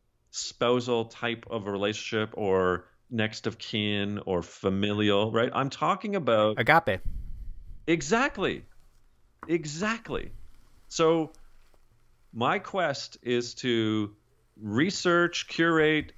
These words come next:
Speaker 1: understand, discover, and then eventually write this book that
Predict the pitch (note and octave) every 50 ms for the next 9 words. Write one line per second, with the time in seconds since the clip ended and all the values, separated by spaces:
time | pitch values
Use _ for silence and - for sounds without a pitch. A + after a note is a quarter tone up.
0 | - - B2+ C#3+ D#3+ E3 E3+ - - - D#3 C#3+ C#3+ C#3+ C#3 B2+ A#2+ - - -
1 | - C#3 C3+ B2 B2+ C3 C3 B2+ B2+ B2+ B2+ - _ - - - - - - -
2 | A2+ A2 A#2 A#2 A#2 A#2 G#2+ B2 A#2+ B2 B2 B2 - C3 A#2 A#2 A#2 A2+ A2 A2
3 | G#2+ G#2+ G#2 G2 - _ _ _ _ - - _ - G#2+ G#2+ B2+ C#3 A2 F2 E2+
4 | F#2 - - - _ _ - G#2 F2+ G2 A2+ A#2+ A#2+ A#2+ A#2+ A#2+ C#3 D#3+ C#3+ F2
5 | A#1 - - - - _ _ _ _ _ _ _ _ _ _ - G#2 G#2+ A2 A2
6 | A2 G#2+ - -